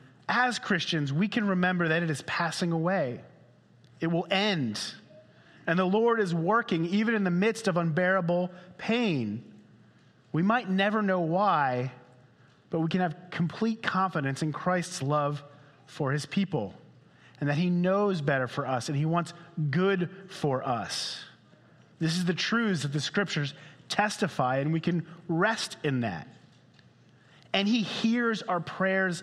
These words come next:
of lament. He loves us. He wants to hear our tears and our afflictions. The Psalms say that the Lord ke-, kept David's tears in a bottle.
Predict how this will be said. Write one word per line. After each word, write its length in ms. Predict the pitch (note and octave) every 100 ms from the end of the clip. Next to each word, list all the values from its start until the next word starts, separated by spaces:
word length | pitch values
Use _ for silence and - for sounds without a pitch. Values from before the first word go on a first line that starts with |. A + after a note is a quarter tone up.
| -
of 160 | E3
lament. 880 | E3 F3 F3 F#3+ F#3+ B2 - - - - - _ _ - - -
He 120 | -
loves 460 | E3+ F3 G3+ G#3 E3
us. 420 | C#3+ - - - - - -
He 140 | - E3+
wants 320 | F#3 G3+ -
to 100 | F3
hear 720 | D3 - A3 G3 E3 B2+ A#2+ - -
our 120 | D3
tears 680 | - - G#3 F3+ C3+ A2+ - -
and 100 | D#3
our 180 | D3 D3+
afflictions. 880 | D3 - F3+ - C3+ G#2+ - - - - - -
The 80 | C#3
Psalms 440 | - F3 F3 E3+
say 240 | - F3+ F3
that 120 | D3+
the 80 | C#3+
Lord 340 | D#3 F3+ E3
ke-, 320 | - F#3 F3+
kept 320 | - F3+ E3 - - - -
David's 360 | E3+ E3+ D#3+ -
tears 420 | - F3 E3+ D3+
in 160 | D#3+
a 60 | D3+
bottle. 520 | C#3 D3+ D3+ A#2 F2+